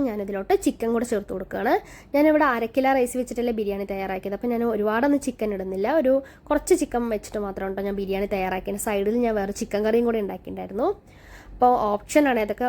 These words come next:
ഓരോരുത്തരുടെ ഇഷ്ടമാണ്. ചിക്കൻ എത്രത്തോളം ഇട്ടിട്ട് ബിരിയാണി ഉണ്ടാക്കണമെന്നൊക്കെ ഓരോരുത്തരുടെ ഇഷ്ടമാണ്. പിന്നെ കുറച്ച്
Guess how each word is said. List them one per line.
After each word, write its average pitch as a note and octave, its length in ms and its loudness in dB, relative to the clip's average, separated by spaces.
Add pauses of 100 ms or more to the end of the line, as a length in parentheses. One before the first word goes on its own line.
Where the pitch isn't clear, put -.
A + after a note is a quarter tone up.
ഓരോരുത്തരുടെ G#3+ 460 -2
ഇഷ്ടമാണ്. A3+ 440 0
ചിക്കൻ G#3+ 240 -4
എത്രത്തോളം G#3+ 480 0 (380)
ഇട്ടിട്ട് G3+ 340 -4
ബിരിയാണി G3+ 320 0
ഉണ്ടാക്കണമെന്നൊക്കെ G#3 460 -2
ഓരോരുത്തരുടെ G3 380 -4
ഇഷ്ടമാണ്. G#3 420 0 (440)
പിന്നെ C#4 220 2
കുറച്ച് A3 220 0